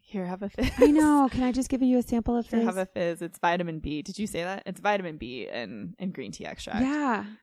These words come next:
Speaker 1: The vitamin B is what it gives you.
Speaker 2: The
Speaker 1: And
Speaker 2: bulk
Speaker 1: so just so you guys know, you can't, you can't, well, to my understanding, like, um, vitamin B is water soluble, so you actually
Speaker 2: Yeah.
Speaker 1: pee out
Speaker 2: pee it
Speaker 1: any
Speaker 2: out.
Speaker 1: excess.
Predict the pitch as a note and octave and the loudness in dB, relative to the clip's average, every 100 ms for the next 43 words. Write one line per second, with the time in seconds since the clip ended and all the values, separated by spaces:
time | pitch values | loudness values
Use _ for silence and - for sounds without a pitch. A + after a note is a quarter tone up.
0 | _ E3 C3+ A#2 B2 G2+ - F#2+ - - | _ -4 -2 -4 -8 -10 -12 -12 -14 -14
1 | - G#3+ G#3+ B3+ F3+ F#3 A3+ - B3 A#3+ | -2 2 6 8 8 6 2 2 4 6
2 | B3+ C4 A#3 A3 F#3+ - A3 G#3 G3 - | 6 4 2 2 -2 -2 0 2 0 -6
3 | - - - - G#3 A3 G#3 - _ G#3 | -20 -20 -20 -14 -4 -2 -2 -6 _ 6
4 | F#3+ D#3+ - - - G#3 G3 G3+ - A#3 | 6 6 2 -8 -2 0 0 -2 -2 0
5 | G#3+ F3+ E3+ E3 D#3+ - _ _ _ _ | 2 0 -2 -8 -12 -14 _ _ _ _
6 | _ - - F#3 D3 C3 E3+ F3+ F#3+ F#3+ | _ -12 -2 -2 -2 -2 0 2 2 -2
7 | F#3 F3+ E3 F3 D3+ C3+ F3 - G#3 A3+ | -2 -2 -2 -4 -4 -2 -4 -2 0 0
8 | A#3 A#3 A#3 F3 F3 E3+ E3 - E3 E3 | 2 2 0 -2 -2 -2 -6 -8 -10 -8
9 | D#3 D#3 F3 A3+ C4 - _ _ - A3 | -10 -10 -4 -2 -2 -4 _ _ -2 0
10 | F#3+ - F3+ F3 B3 B3 C#4 D#4+ F3+ E3+ | 0 2 2 4 2 2 2 2 0 -6
11 | - - - - - | -8 -8 -8 -12 -18